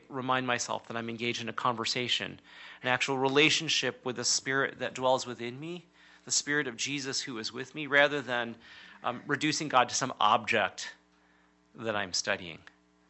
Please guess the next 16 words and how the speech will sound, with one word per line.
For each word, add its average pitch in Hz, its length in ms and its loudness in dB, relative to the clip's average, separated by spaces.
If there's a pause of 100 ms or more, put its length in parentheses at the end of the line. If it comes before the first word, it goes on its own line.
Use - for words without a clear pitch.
(500)
Um, 90 360 -14 (1040)
he's - 280 -6
the 123 80 -6
person 139 500 -2
with 101 120 -10
whom 113 220 -10
I 104 140 -8
speak. - 560 -12 (420)
The 151 60 -4
Holy 202 300 4
Spirit 202 440 6
is 127 80 -4
the 135 80 -6
Spirit 165 380 2
of 127 80 -6
Jesus. 156 600 -6